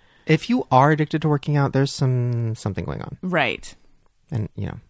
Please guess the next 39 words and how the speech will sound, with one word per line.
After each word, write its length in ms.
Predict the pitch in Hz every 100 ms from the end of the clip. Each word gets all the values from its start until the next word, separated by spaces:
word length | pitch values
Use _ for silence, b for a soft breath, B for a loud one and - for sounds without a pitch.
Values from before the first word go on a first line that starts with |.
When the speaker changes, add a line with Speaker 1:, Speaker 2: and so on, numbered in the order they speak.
| _ -
Speaker 1:
I 80 | 101
have 100 | 117
something 240 | 113 98
going 160 | 90 87
on 80 | 73
too 120 | -
in 80 | -
my 100 | -
head, 140 | 87
so 80 | -
I 20 |
can 100 | 214
say 140 | - 67
that. 240 | - - -
Speaker 2:
<laughs> 40 | B 440 403 -
So 220 | 269 240
I 140 | 226 247
was 160 | 254
asking 380 | 226 214 214 185
you, 500 | 175 170 165 156 135 -
have 160 | 190 185
you 60 |
talked 260 | 220 180 -
about, 480 | 160 151 143 127 - _
um, 460 | 156 131 113 80 - -
your 300 | 165 156 147
propensity 640 | - 175 170 156 160 151 143
toward, 500 | - 143 135 127 - _ -
uh, 220 | 147 98 - - _
exaggerating 640 | 175 180 170 165 160 135 170
slash 560 | - 135 110 - - - _ _ _ _ _ _ _ _
lying? 260 | 180 151 -
I 60 | -
don't 100 | 156
know 80 | 156
how, 160 | 135
how 160 | 156 151
you 160 | 139 127
wanna 300 | 131 117